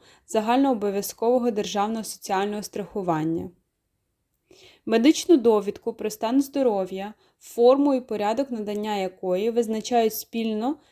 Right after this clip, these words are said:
центральний орган виконавчої влади з реалізації державної політики у сфері державної служби та центральний орган виконавчої влади, що забезпечує формування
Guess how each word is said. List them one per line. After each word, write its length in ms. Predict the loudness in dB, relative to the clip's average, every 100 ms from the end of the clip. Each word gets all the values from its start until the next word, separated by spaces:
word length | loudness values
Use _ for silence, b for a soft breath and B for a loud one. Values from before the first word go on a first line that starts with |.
| b -6
центральний 540 | -4 2 2 2 -2
орган 440 | -2 -2 -2 -4
виконавчої 720 | -4 -8 -6 -4 -4 -4 -8 -6
влади 560 | -4 -2 -2 0 -2 -4 B -8
з 100 | 2
реалізації 640 | 4 4 4 2 0 0
державної 500 | -6 -4 -4 -2 -4
політики 560 | -6 -8 -6 -4 -4 -4
у 40 |
сфері 320 | -4 -4 -4 -4
державної 540 | -4 -2 -2 0 -4
служби 540 | -6 -4 -2 0 -2 -4 b b
та 140 | -4 -2
центральний 600 | 2 2 2 2 2 -2
орган 480 | 0 0 2 2
виконавчої 600 | 0 -2 -2 -2 -4 -6
влади, 400 | 0 2 2 0
що 160 | -6 -6
забезпечує 640 | -6 -8 -6 -4 -4 -4 -6
формування 760 | -4 -4 -2 0 -2 -2 -8